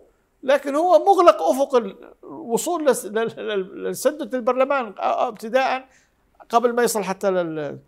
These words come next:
أنت لما بتزور انتخابات الدورة الماضية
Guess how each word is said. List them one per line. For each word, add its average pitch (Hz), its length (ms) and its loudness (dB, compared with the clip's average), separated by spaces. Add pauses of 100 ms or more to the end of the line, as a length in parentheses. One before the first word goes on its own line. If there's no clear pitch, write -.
(140)
أنت 226 160 0
لما 254 180 4
بتزور 240 400 4
انتخابات 208 480 0
الدورة 180 640 -2
الماضية 160 460 -4